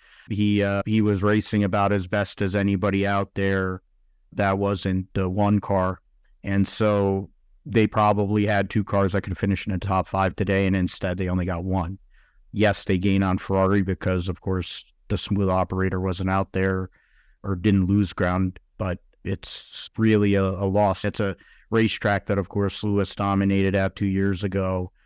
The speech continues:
It's a track that really suits his style, but I think even in his case and the way he, he was in his post-incident comments to the media, you could tell that he knew that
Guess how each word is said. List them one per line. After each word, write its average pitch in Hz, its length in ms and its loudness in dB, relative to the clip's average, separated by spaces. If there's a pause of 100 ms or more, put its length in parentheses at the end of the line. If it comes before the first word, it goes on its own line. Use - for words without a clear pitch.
(200)
It's - 100 -10
a - 20 -8
track 98 300 0
that 95 100 -2
really 92 260 0
suits - 360 -2
his 87 100 -4
style, 92 480 0
but 90 380 -4 (120)
I 95 120 0
think 95 280 0
even 98 280 2
in 92 160 2
his 95 240 0
case 95 320 -2
and 95 100 -2
the 95 80 0
way 98 160 2
he, 95 460 -2 (880)
he 98 300 2
was 95 520 0
in 98 180 2
his 95 220 0
post-incident 98 1160 -2
comments 98 580 0
to 98 120 -2
the 92 80 0
media, 92 580 0 (240)
you 95 100 -2
could - 220 -6
tell 98 260 2
that 90 160 -2
he 101 160 4
knew 92 240 2
that 90 240 -4